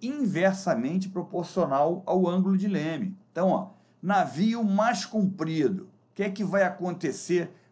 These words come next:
com o meu raio, pessoal? O que é que vai acontecer com o meu raio com o navio mais comprido?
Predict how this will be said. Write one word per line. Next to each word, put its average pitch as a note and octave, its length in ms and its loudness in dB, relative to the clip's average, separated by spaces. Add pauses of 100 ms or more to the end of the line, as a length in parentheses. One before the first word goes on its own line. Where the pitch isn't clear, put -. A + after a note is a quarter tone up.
com D3+ 80 -10
o D3 80 -4
meu D#3+ 180 2
raio, B2 440 0
pessoal? B2+ 680 0 (300)
O - 60 -20
que D#3+ 60 -10
é D#3 40 -10
que E3 80 -16
vai E3 100 0
acontecer D#3+ 520 -4
com C#3+ 100 -14
o D3 40 -10
meu C3+ 120 -4
raio C3+ 280 2
com C#3 100 -10
o - 20 -8
navio C3 400 -4
mais D#3 320 -4
comprido? C3 800 -4